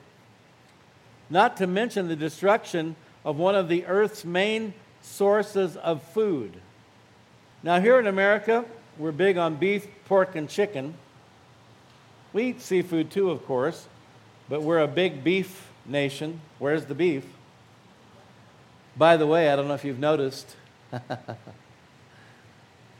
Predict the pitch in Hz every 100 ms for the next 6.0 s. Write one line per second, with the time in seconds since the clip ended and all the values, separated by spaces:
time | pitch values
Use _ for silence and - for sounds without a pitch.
0 | _ - - - - - - 131 175 156
1 | 147 165 180 - 165 165 175 160 147 147
2 | 143 131 131 147 139 139 - 147 143 135
3 | 127 135 123 120 123 139 135 131 120 147
4 | 139 127 123 139 143 147 131 123 131 123
5 | 123 123 120 - - 156 165 127 113 135